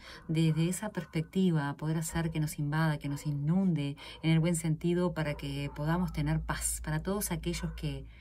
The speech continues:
aclaman tener, eh, paz en la vida, tener, em, esa, esa serenidad de poder, eh, saber hacia dónde dirigirse, bueno, que este canal sea también ese aporte desde mi lugar,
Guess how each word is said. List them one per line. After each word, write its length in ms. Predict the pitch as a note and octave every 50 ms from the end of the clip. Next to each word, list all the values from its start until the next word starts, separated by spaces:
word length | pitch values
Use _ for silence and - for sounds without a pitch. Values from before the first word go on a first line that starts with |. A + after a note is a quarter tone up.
| - - - - -
aclaman 680 | - D#3 D#3+ - E3+ F3 F3+ F#3 F3+ D#3 C#3+ C3+ C3
tener, 460 | - C#3 C3+ C#3+ D3+ D#3 D3+ C#3+ C#3 - - - - - - - -
eh, 280 | - D3+ C#3+ C#3+ C3+ - -
paz 540 | - D#3 D3+ D3+ D3+ - - - - - - - -
en 140 | D#3 D3 D3
la 120 | C#3+ C#3+
vida, 460 | D3+ D#3+ E3 D#3+ D#3 D3 C#3+ C#3 C#3+ - - - - _ -
tener, 640 | - C#3+ C#3+ D3 D#3 D#3+ D#3+ D3+ D3 C#3 C#3 - -
em, 560 | - - C#3 C#3 C#3 C3 C3 C3 B2+ C3 D#3+ - - _ _ _ _ _ - _ _ _ _ _ _ _ - - - -
esa, 460 | - F3 - - D#3+ D3+ C#3 C3 B2+ D#3+ -
esa 180 | - D#3 - D#3+
serenidad 640 | D#3 - D#3 D3 C#3+ C#3+ C#3+ D3+ D#3 E3 D#3+ D#3 C#3+
de 140 | C#3+ D3
poder, 420 | D3+ D3 C#3+ C#3+ D#3 E3 E3+ F3 D#3+ - - - - - - -
eh, 260 | - D#3+ D3+ D3 C#3+
saber 300 | - - D#3 D3+ E3 D#3+
hacia 180 | D#3+ D#3 - C#3+
dónde 200 | D#3 E3 E3 D#3+
dirigirse, 560 | D3 C#3 C#3 - - F3 E3 E3 D#3 - D#3+
bueno, 320 | C#3+ D3 D3 C#3 C#3 C#3 C#3 - - - - -
que 120 | - D#3+
este 200 | D#3+ D#3+ - F#3+
canal 360 | - E3+ E3 D#3+ E3+ F3 E3+
sea 300 | D#3+ - - E3 D#3+ D#3
también 580 | D#3 D3 D3 C#3+ D#3 D3+ D#3+ E3 E3 D#3 D3 -
ese 200 | - D#3+ - D#3+
aporte 500 | D3+ D#3 D#3+ D#3+ E3 E3 D#3+ - E3+ E3
desde 340 | D#3 - D3+ D3 C#3 D3+ D3
mi 160 | D3+ F3 F#3+
lugar, 440 | F3 E3+ D3+ C#3+ D3+ D#3 E3+ F#3